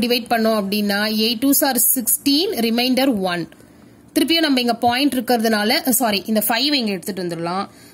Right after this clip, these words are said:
அப்போ செவன் டூஸ் are ஃபோர்டீன், ரிமைண்டர் ஒன். இங்க பாயிண்ட் இருக்கிறதுனால இங்க ஜீரோ போட்டோம் அப்படின்னா, ஃபைவ் டூஸ் are டென். ஃபைனலா ஜீரோன்னு சொல்லி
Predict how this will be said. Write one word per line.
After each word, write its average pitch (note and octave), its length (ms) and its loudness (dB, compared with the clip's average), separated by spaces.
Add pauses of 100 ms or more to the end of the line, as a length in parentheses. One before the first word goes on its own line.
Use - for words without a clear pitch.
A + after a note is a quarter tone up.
(180)
அப்போ A#3+ 160 -2 (180)
செவன் A#3+ 320 0
டூஸ் C#4 300 2
are E4+ 160 0
ஃபோர்டீன், A#3+ 580 0 (200)
ரிமைண்டர் C4 500 2 (760)
ஒன். F3+ 140 -4 (220)
இங்க A3+ 100 0 (140)
பாயிண்ட் C#4 260 0
இருக்கிறதுனால B3 480 2
இங்க A3+ 120 2 (120)
ஜீரோ C#4 160 2 (140)
போட்டோம் G3+ 280 -2
அப்படின்னா, F#3+ 300 -2 (160)
ஃபைவ் A#3 320 0
டூஸ் F#3+ 200 -2 (100)
are A4+ 60 -4 (800)
டென். F#3 200 -2 (160)
ஃபைனலா A3 480 0 (180)
ஜீரோன்னு A3+ 440 0
சொல்லி G3+ 160 -2